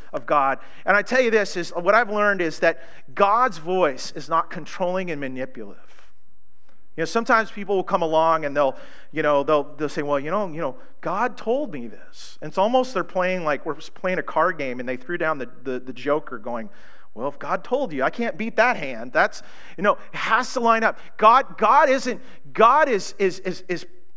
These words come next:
persistent, but he's not pushing and controlling. And so we've got to make sure that we, when we are trying to listen to the voice of God, and it doesn't mean that we can't have other people's opinions and thoughts and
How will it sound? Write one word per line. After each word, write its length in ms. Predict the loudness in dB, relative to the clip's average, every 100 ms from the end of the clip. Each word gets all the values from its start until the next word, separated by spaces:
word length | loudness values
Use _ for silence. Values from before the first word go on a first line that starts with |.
| -8 -8 -8 -8 -6
persistent, 840 | -2 -2 0 0 0 0 0 0
but 100 | -2
he's 160 | -2 2
not 260 | 4 2
pushing 640 | -2 -2 -2 -2 -2 -2 -2
and 180 | -4 -6
controlling. 840 | -8 -8 -4 0 2 2 0 -4 -8 -8 -8 -10 -10 -8 -6
And 80 |
so 120 | 0 2
we've 240 | 2 6
got 120 | 6
to 80 | 4
make 380 | 0 -2 -2 -4
sure 560 | -6 0 4 8 8
that 180 | 6 2
we, 320 | 0 -2 -2
when 240 | -2 -2 0
we 360 | 0 -2 -2 -6 -6
are 200 | 0 0
trying 240 | 2 2 2
to 40 |
listen 480 | 2 4 2 2 -2
to 60 | 0
the 80 |
voice 340 | 2 2 2 0
of 60 |
God, 220 | 4 4 4
and 100 | -2
it 20 |
doesn't 200 | -2 -2
mean 140 | -2
that 80 | -2
we 100 | -2
can't 200 | -2 0
have 140 | 2
other 140 | 2 0
people's 300 | -2 -4 -4
opinions 520 | -4 -4 -4 -4 -6
and 100 | -2
thoughts 360 | 2 4 2
and 100 | -4